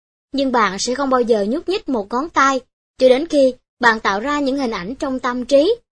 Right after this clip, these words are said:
và có đủ cảm xúc mạnh mẽ để muốn thay đổi. Do đó, bên cạnh mỗi niềm tin giới hạn của bạn, tôi muốn bạn hãy suy nghĩ và viết ra cái giá mà bạn phải trả cho việc khư khư giữ lấy niềm tin này.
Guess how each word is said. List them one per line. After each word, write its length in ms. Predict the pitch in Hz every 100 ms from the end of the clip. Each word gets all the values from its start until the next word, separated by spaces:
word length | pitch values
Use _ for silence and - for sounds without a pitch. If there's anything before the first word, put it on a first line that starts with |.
| _ -
và 320 | 247 226 202
có 140 | 320
đủ 180 | 302 220 220
cảm 200 | 202 208
xúc 260 | 381 403
mạnh 240 | 262 190 214
mẽ 260 | 175 226 - _ -
để 160 | 202
muốn 180 | 220 262
thay 220 | - 285 233
đổi. 300 | 196 190 311 _ _ _ _ _ _ _ _ _ _ _ _ _
Do 140 | 254 254
đó, 300 | 233 311 415 _ _ _
bên 200 | - 285
cạnh 340 | 262 220 190 226
mỗi 160 | 196
niềm 220 | 269 247 202
tin 240 | 269 269
giới 160 | 285 349
hạn 280 | 262 196
của 140 | 196 247
bạn, 280 | 247 190 202 _ _ _ -
tôi 100 | 302
muốn 200 | 294 370
bạn 280 | 330 220 196
hãy 200 | 208 220
suy 180 | - 330
nghĩ 360 | 277 190 254 - _ _ -
và 280 | 240 214 196
viết 240 | 285 -
ra 260 | 285 254 240 _ _
cái 140 | - 349
giá 240 | 320 359
mà 120 | 392
bạn 200 | 226 196
phải 180 | 196 208
trả 340 | 214 214 180 262
cho 180 | - 302
việc 280 | 240 196 _ _
khư 180 | - 269
khư 240 | 277 269
giữ 260 | 247 220 175
lấy 240 | 214 247
niềm 300 | 311 247 190
tin 220 | - 247
này. 240 | 240 220